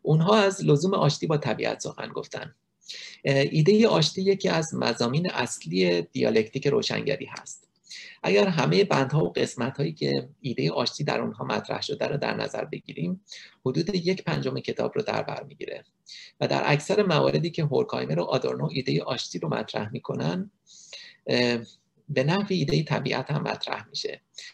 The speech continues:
برای م-، مثلاً اونا وقتی که از آشتی روح با هستی سخن می‌گن، اه، هستی به نوعی طبیعت هست و روح به نوعی اندیشه یا فرهنگ هست.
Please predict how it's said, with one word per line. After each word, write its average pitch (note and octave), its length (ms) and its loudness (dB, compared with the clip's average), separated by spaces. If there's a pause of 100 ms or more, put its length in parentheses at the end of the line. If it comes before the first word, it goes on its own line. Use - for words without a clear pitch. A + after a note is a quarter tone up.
(220)
برای D3 200 4
م-، F3+ 260 2
مثلاً C#3+ 460 2
اونا C#3 300 -2
وقتی C#3+ 220 -2
که B2 140 -4
از - 220 -4
آشتی - 340 -4
روح D#3+ 280 -2
با B2+ 160 -2
هستی C3 420 -6
سخن - 440 -6
می‌گن، F3+ 440 -4 (500)
اه، A#2+ 240 0
هستی B2 440 -4
به D#3+ 100 0
نوعی D3+ 360 2 (220)
طبیعت A#2+ 520 -2
هست D3+ 220 -4
و B2 40 0
روح E3+ 340 -2 (360)
به B2 100 -8
نوعی C#3+ 280 0
اندیشه A#2 460 -2
یا B2+ 480 0
فرهنگ A2 720 -6 (180)
هست. - 380 -18